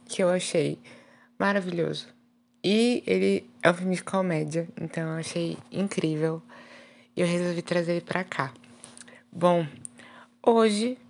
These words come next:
fazendo um rolê meio diferenciado do episódio, vamos de Fora de Série. Um filme que sa-, um filme que saiu em dois mil e dezenove e que ele conta a história de duas amigas de escola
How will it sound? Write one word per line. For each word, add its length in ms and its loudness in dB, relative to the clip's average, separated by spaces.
fazendo 360 0
um 40 2
rolê 280 2
meio 260 -2
diferenciado 880 -2
do 140 -6
episódio, 760 4
vamos 420 0
de 240 -2
Fora 420 4
de 140 0
Série. 400 2
Um 40 -6
filme 300 0
que 80 -4
sa-, 220 -2
um 180 0
filme 280 0
que 60 -6
saiu 600 0
em 160 -2
dois 180 0
mil 140 0
e 40 -4
dezenove 760 0
e 180 2
que 440 -4
ele 220 0
conta 460 -2
a 40 2
história 560 2
de 400 -4
duas 300 -2
amigas 460 2
de 80 0
escola 520 2